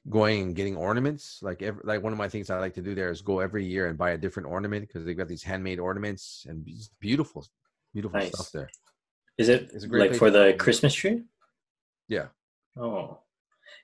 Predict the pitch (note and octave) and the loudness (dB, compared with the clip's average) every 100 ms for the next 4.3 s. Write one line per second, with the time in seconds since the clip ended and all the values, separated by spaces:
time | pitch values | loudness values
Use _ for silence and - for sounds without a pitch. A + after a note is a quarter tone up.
0 | C#3 C3+ E3 E3 C#3 D#3 D#3 C#3 D#3 F3+ | 6 8 8 8 8 8 8 8 8 10
1 | E3 C#3+ A#2 B2 B2 A#2 A2 G2 - C#3 | 10 10 8 6 6 6 6 4 4 4
2 | F3 A2+ A#2 A#2 A#2 A2+ B2 A#2+ A2 G2 | 4 4 6 6 6 6 6 6 2 2
3 | F#2+ F#2+ F#2+ F#2+ G#2+ - G#2 G2 G2+ F#2+ | 6 6 6 4 4 2 0 6 6 6
4 | F#2 - - | 2 -8 -20